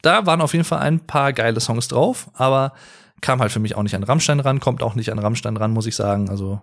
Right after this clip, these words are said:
weiß ich nicht. Ähm, und da gab's dann zum Beispiel auch die Single Mathematik mit Haftbefehl von Till Lindemann.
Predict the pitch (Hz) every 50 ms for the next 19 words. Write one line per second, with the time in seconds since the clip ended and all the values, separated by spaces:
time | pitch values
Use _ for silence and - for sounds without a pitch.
0 | _ - - 98 101 95 104 101 101 - - - - - - - - - - -
1 | - - - _ - 110 107 104 101 104 107 104 - 143 143 151 160 165 175 170
2 | - - 165 151 139 127 - - 143 147 151 160 131 123 - 135 131 123 120 127
3 | - - - 143 151 147 147 139 - - 123 127 123 - 127 117 107 - - 123
4 | 110 - - - - 117 - - 120 113 - - - 117 107 - - - 95 95
5 | 87 90 101 - - - - 120 113 104 - 120 110 113 110 107 104 95 98 98
6 | 113 143 -